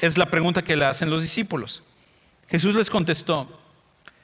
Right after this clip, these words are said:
"¿Qué les importa?". Ah, perdón, esa es mi versión. No, le-, les, les dijo, "No les corresponde a ustedes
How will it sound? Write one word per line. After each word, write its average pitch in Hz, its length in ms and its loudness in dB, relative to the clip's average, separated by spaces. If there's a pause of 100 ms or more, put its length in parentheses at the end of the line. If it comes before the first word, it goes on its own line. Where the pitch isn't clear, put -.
(560)
"¿Qué 175 120 0
les 190 240 0
importa?". 139 560 -4
Ah, 139 140 -2
perdón, 135 220 2
esa 139 120 0
es 120 80 -2
mi 135 120 0
versión. 113 340 -4 (180)
No, 143 200 2
le-, 143 220 0
les, 139 300 2
les 139 360 -2
dijo, 160 280 0 (1080)
"No 175 340 4
les 262 200 2
corresponde 202 600 2
a 196 60 6
ustedes 151 720 0